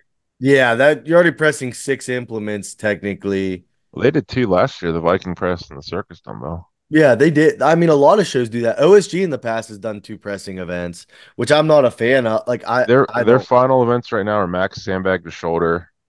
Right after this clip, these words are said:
Speaker 2: fire hydrant press for reps, and crucifix axle hold.
Speaker 1: I could see you guys doing the
Speaker 2: Ambulance
Speaker 1: crucifix.
Speaker 2: tire deadlift
Speaker 1: I could see
Speaker 2: reps.
Speaker 1: the ac-, I could see the, uh, hold.
Speaker 2: Yeah,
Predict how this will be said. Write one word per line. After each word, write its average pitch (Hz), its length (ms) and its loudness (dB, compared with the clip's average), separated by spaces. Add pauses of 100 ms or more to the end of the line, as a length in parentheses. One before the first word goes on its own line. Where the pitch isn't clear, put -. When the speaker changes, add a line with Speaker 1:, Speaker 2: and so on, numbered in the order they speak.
(800)
Speaker 2:
fire 92 280 2
hydrant 90 380 -2
press 90 240 -6
for 85 160 -8
reps, - 560 -2 (120)
and 82 140 -14
crucifix - 580 -6
axle 80 420 -4
hold. 73 340 -4 (1120)
Speaker 1:
I 135 160 0
could 127 160 -4
see 127 160 -4
you 117 100 -2
guys 110 200 0
doing 95 120 0
the 107 60 4
Speaker 2:
Ambulance 107 420 2
Speaker 1:
crucifix. - 120 -10
Speaker 2:
tire 95 220 2
deadlift 87 240 -2
Speaker 1:
I 143 60 0
could 139 140 -6
see 131 100 -2
Speaker 2:
reps. 127 80 -2
Speaker 1:
the 117 100 -2
ac-, 110 360 -2
I 135 160 0
could 127 180 -6
see 135 240 -4
the, 110 240 -6
uh, 95 180 -2
hold. 104 580 -4
Speaker 2:
Yeah, 87 340 0